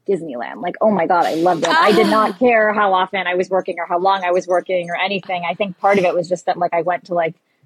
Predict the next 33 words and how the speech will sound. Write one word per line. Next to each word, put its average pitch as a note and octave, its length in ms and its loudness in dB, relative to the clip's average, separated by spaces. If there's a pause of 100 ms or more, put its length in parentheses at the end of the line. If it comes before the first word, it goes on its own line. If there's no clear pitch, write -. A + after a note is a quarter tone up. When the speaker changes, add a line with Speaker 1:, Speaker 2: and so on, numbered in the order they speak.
(100)
Speaker 1:
this G3 160 0
unbelievable F3 640 0
program. A#3 560 0
And F#3+ 100 0
I E3+ 100 -2
had, F3+ 480 0
like F3 200 2
you F#3 100 4
said, F#3 380 -2
these E3+ 200 0
really, F#3 300 2
really E3+ 540 2
dedicated, E3+ 880 0
wonderful G3 640 2
mentors F#3 720 2
who F#3 160 2
were F3+ 320 2 (100)
kinda F#3 180 -4
like, E3+ 320 -2
"Oh, A3 140 4
this F#3 160 0
is F3+ 100 -4
what F#3+ 120 2
you F#3 80 2
wanna F3 220 -2
do. E3 340 -2
Let G#3 120 2
me G3+ 120 0
show G3 160 0
you F3+ 160 2
how E3 120 -2
to E3 120 0
do E3 360 0